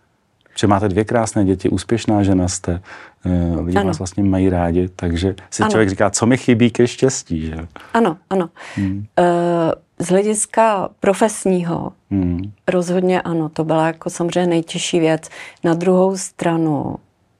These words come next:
Speaker 2: přes všechny tyhle věci, které se mnou to opravdu jako velmi zacloumalo, protože to prostě nebylo jednoduché, eh, nicméně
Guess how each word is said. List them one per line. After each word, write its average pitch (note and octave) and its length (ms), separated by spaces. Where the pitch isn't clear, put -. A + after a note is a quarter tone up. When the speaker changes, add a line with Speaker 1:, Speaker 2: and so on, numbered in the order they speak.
Speaker 2:
přes F#3+ 240
všechny G3 360
tyhle F#3 320
věci, E3 800
které D#3+ 600
se - 200
mnou E3+ 180
to E3 180
opravdu D#3+ 360
jako D#3 240
velmi D#3+ 340
zacloumalo, D#3+ 680
protože D#3+ 400
to D#3+ 160
prostě - 400
nebylo D#3 360
jednoduché, D#3 800
eh, D#3+ 360
nicméně F3+ 1000